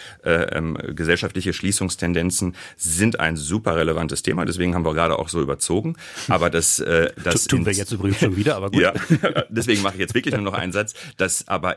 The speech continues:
Speaker 1: ebenso relevante strukturelle Problem unserer, unserer Institution, äh, Demokratie, äh, das, äh, kommt in Zukunft noch eben vor dem Hintergrund dessen, dass Menschen in unterschiedlichen Lebenslagen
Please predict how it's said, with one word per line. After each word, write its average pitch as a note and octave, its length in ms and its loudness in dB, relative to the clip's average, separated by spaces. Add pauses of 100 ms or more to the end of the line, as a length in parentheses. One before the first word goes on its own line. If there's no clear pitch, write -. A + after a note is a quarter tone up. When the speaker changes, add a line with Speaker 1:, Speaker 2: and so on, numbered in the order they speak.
Speaker 1:
ebenso A#2 480 0
relevante F2 600 -2
strukturelle A2 760 -2
Problem G2+ 500 -2
unserer, F#2+ 460 -2 (280)
unserer G2+ 380 0
Institution, G#2+ 680 0
äh, F#2 520 -2 (200)
Demokratie, G2 680 0 (580)
äh, F2+ 240 4 (100)
das, - 380 2
äh, G#2 360 0
kommt A2+ 320 -2
in F#2 200 0
Zukunft - 500 -2
noch G#2 240 -2
eben B2+ 460 2
vor - 180 -4
dem F#2+ 140 0
Hintergrund F#2+ 520 -2
dessen, A#2 300 2
dass F#2+ 220 0
Menschen F#2 320 0
in E2+ 80 0
unterschiedlichen F#2 640 -2
Lebenslagen F#2+ 720 2